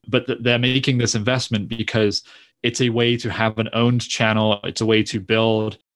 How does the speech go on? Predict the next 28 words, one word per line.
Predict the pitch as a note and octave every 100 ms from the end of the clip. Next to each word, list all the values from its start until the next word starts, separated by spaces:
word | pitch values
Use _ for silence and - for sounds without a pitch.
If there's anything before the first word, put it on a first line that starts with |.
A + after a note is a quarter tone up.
| _
brand | - A#2+ A2 A2+
awareness, | A#2 A2 A2 A2+ A2 G#2
build | - A2
brand | A#2 A2 G#2+
loyalty, | A2 A2 G2+ G2+ A2
build | G2 A2 G#2+ G#2 - - - _ _
sort | - G2+
of | F#2+ -
your | G#2+ G2
audience, | - E3 C3+ A2 G#2 - - _
and | A2+ A2 - _
keep | - F3+ E3+
your | D3 C3
audience | G#2+ A#2+ A#2+ A2 - - _ _ _ -
engaged | A#2+ A#2 B2 B2+ B2 -
and | A2+
knowing | A2 B2+ C3+ B2+ A#2+
that | A2+
you, | A2 C#3
they, | B2+ B2+ C3 B2+ -
or | -
that | G#2+ G2+
you | A#2+ C#3+ C#3+
are | A#2+
the | A#2+
place | - A#2+ -
to | -
go | - A2 G#2+ G#2 G2